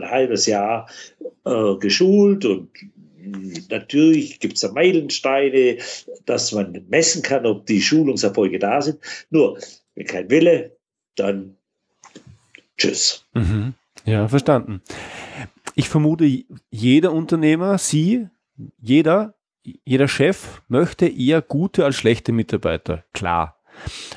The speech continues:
Speaker 2: Und wahrscheinlich auch eher die besten als die mittelmäßigen. Woran erkennt man denn diese Mitarbeiter? Wie, wie, wie, ich, ich, sehe ich das auf einen Blick oder gibt's da eine Möglichkeit,
Speaker 1: Ja,
Speaker 2: das irgendwie zu,
Speaker 1: das
Speaker 2: zu, äh, zu, äh, zu bewerten?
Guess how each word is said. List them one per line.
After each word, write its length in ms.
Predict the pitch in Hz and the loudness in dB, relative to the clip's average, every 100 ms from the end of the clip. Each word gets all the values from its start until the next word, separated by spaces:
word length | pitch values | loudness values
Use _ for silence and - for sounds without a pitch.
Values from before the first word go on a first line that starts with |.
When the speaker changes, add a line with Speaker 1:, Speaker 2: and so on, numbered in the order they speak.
| _ | _
Speaker 2:
Und 400 | 127 127 123 - _ | 0 0 0 -8 _
wahrscheinlich 520 | 107 117 117 143 135 | -4 -2 2 2 2
auch 160 | 123 117 | 0 0
eher 220 | 135 127 | 0 2
die 100 | 127 | 2
besten 720 | - 127 - - 175 180 170 | 4 2 2 -4 -2 -2 -4
als 200 | - 123 | -2 -2
die 80 | - | 0
mittelmäßigen. 760 | 185 - 117 98 92 101 87 85 - - - - | 0 2 0 0 -2 -4 -6 -10 -16 -16 -18 -12
Woran 480 | - 127 156 160 160 | -2 2 2 2 0
erkennt 460 | - 131 - 175 202 | -2 -2 0 -2 0
man 140 | 151 | -2
denn 320 | 120 117 117 - - | 2 2 0 -4 0
diese 280 | 135 123 | 2 4
Mitarbeiter? 760 | 123 123 - 110 90 87 110 107 | 2 0 -2 0 -2 -2 -2 -4
Wie, 600 | 95 104 139 160 165 156 - | -4 0 2 4 2 0 -6
wie, 560 | 113 113 139 151 156 143 - | -6 0 4 4 2 0 -6
wie, 280 | 117 131 | -2 0
ich, 180 | - 120 | 0 -4
ich, 320 | - - 110 - - | -4 -4 -10 -14 -12
sehe 300 | 110 - 127 | -6 0 2
ich 160 | 139 135 | 2 0
das 140 | 120 | 0
auf 120 | 113 | 0
einen 260 | 110 107 101 | 0 -2 -4
Blick 320 | 131 233 - | -2 -2 2
oder 180 | 196 175 | 2 2
gibt's 240 | 165 - | -2 -4
da 80 | 139 | -2
eine 100 | 123 | 0
Möglichkeit, 800 | 120 120 139 - 143 131 131 - - - - - _ _ - | 2 2 2 0 2 2 0 -8 -20 -20 -20 -20 _ _ 0
Speaker 1:
Ja, 280 | 127 127 | 2 4
Speaker 2:
das 180 | 131 123 | 4 2
irgendwie 300 | 151 156 147 | 2 2 0
zu, 140 | - 147 | 2 0
Speaker 1:
das 220 | 139 139 | 0 -2
Speaker 2:
zu, 220 | - 151 | 0 0
äh, 140 | 131 | 0
zu, 260 | 127 139 135 | -2 0 0
äh, 580 | 120 107 - 123 127 123 | -2 -6 -8 -6 -4 -4
zu 140 | - | -6
bewerten? 580 | 110 117 131 127 - 90 | -4 0 -2 -2 -10 -18